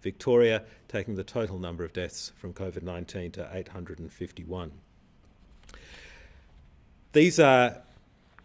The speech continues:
very pleasing results from, uh, Victoria overnight, and just a testimony to the, uh, immense effort of Victorians, both in rural and regional Victoria,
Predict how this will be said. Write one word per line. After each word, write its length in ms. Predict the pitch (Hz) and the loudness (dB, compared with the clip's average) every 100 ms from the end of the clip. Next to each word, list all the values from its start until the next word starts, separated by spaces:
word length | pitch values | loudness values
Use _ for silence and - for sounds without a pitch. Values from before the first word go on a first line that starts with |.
| _ | _
very 380 | 113 98 160 147 | -4 8 10 10
pleasing 440 | - 131 113 110 98 | 6 0 -2 -4 -6
results 540 | 92 104 87 - - | -6 -6 -6 -8 -8
from, 420 | - 113 98 95 - | -6 -6 -4 -6 -8
uh, 180 | 98 95 | -10 -8
Victoria 680 | 107 - 127 107 101 98 92 | -8 -6 -4 -2 0 0 -2
overnight, 480 | 92 90 90 90 - | -4 -4 -6 -6 -8
and 260 | 101 98 95 - - _ 120 | -8 -6 -8 -12 -20 _ -4
just 320 | 131 113 - | -2 -2 -6
a 100 | 107 | -10
testimony 800 | - 147 123 131 113 107 101 98 - | -6 -4 -2 -4 -4 -4 -4 -6 -6
to 140 | 123 | -6
the, 380 | 98 104 95 95 - | -4 -4 -6 -8 -14
uh, 160 | 101 98 - - | -12 -12 -14 -14
immense 460 | 110 117 123 104 117 | -6 -2 -2 -2 -6
effort 340 | 90 85 - - - | -6 -10 -16 -20 -12
of 400 | 98 87 - - - | -10 -10 -14 -20 -10
Victorians, 640 | 110 - 120 117 127 120 | -10 -6 -4 -2 -2 -4
both 300 | - 101 98 | -6 -6 -6
in 180 | 104 95 | -8 -4
rural 300 | 110 120 110 | 0 0 0
and 120 | 98 | -2
regional 400 | 101 117 117 110 | -2 -4 -4 -6
Victoria, 560 | 101 101 - 120 147 160 | -6 -8 -2 0 0 -2